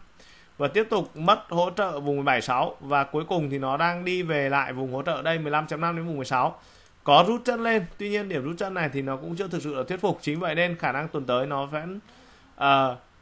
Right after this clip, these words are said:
còn những cái điểm test ở khoảng quanh vùng mười sáu, mười lăm tám đến khoảng mười sáu ở đây. <clears throat> Đất xanh cũng hoàn toàn tương tự như vậy. Nó test lần lượt từng cái mốc hỗ trợ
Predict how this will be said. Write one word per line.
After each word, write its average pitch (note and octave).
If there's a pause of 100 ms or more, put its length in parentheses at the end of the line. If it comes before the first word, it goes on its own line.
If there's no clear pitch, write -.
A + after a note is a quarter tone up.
(140)
còn D3
những D3+
cái G3+
điểm D#3+
test A#3
ở C#3
khoảng B2+
quanh F3+
vùng C#3+
mười C3+
sáu, D#3+ (320)
mười D3
lăm F3+
tám E3
đến F3
khoảng E3
mười A2+
sáu C3
ở D3+
đây. E3 (4000)
<clears throat> G3 (220)
Đất G#3+
xanh G#3+
cũng G3
hoàn G3
toàn D#3
tương F#3
tự F#3+
như F3
vậy. F3+ (460)
Nó D3
test A3
lần D#3
lượt D3+
từng C#3+
cái C3+
mốc G#3+
hỗ -
trợ F#3+